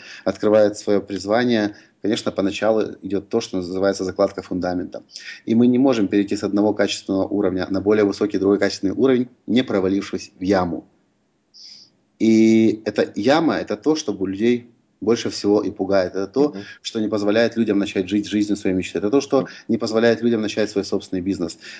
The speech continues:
Speaker 1: начать заниматься, а, превратить свое хобби в профессию. И если это знать, если знать, что,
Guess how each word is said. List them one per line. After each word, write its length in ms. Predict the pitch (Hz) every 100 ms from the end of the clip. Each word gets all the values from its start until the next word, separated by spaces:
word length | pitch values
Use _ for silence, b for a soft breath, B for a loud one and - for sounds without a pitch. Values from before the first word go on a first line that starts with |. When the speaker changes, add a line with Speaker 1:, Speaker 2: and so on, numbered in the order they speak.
| -
Speaker 1:
начать 320 | - 120 110
заниматься, 640 | 107 107 110 107 - 98 B B B _ -
а, 360 | 98 95 87
превратить 420 | - 117 113 117 117
свое 180 | 117 104
хобби 380 | - 117 107
в 120 | 104 -
профессию. 640 | 98 90 110 104 90 76 _ _ _ _ _ -
И 140 | 104
если 300 | 120 127 127
это 160 | 110 113
знать, 320 | 95 113 135
если 200 | 107 107
знать, 240 | 104 113 110
что, 300 | - 98